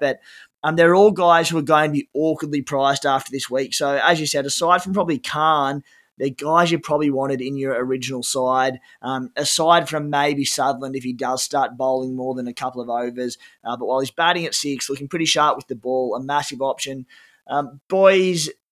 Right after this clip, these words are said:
because we weren't probably going to touch on it later on in the show, we'll do it now.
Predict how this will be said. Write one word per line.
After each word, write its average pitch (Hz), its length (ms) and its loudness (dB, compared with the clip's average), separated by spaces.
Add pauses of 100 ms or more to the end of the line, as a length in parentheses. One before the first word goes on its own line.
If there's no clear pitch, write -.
(100)
because 190 500 2
we 175 200 4
weren't 160 360 2
probably 151 220 -2
going 151 140 2
to 131 40 -4
touch 160 320 2
on 151 120 0
it 143 160 -2 (320)
later 151 420 2
on 151 60 2
in 143 60 -4
the 135 60 -4
show, 147 380 4
we'll 143 120 0
do 185 240 4
it 190 100 2
now. 135 580 0